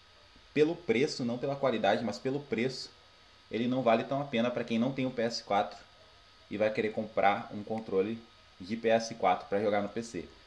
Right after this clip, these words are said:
Talvez não, não, não seja tão viável, porque ele está em torno dos duzentos reais. Você encontra por menos, cento e oitenta, duzentos reais por aí. Mas mesmo assim, é um controle de qualidade indiscutível.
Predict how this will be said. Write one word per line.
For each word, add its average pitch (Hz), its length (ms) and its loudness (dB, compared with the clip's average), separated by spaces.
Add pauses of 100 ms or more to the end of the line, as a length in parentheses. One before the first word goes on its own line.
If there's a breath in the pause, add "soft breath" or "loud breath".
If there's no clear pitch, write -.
(460 loud breath)
Talvez 113 360 6
não, 135 300 -2
não, 135 200 0 (140)
não 135 220 -2
seja 135 340 -2
tão 127 220 -4
viável, 107 420 2 (340)
porque 113 240 -6
ele 127 260 0
está 131 300 0
em 131 40 -4
torno 135 300 0
dos 131 180 -8
duzentos 120 420 -4
reais. 151 400 0
Você 117 180 -6
encontra 196 300 -6
por 226 120 -6
menos, 123 260 0
cento 117 260 -2
e - 20 -2
oitenta, 120 540 -4 (680 loud breath)
duzentos 110 360 -2
reais 110 240 2
por 131 180 -2
aí. 104 260 0 (720 loud breath)
Mas 123 240 0
mesmo 160 240 -2
assim, 175 320 -6 (720)
é 127 120 6
um 147 100 4
controle 143 420 0
de - 120 -10
qualidade 127 840 2
indiscutível. 139 720 -6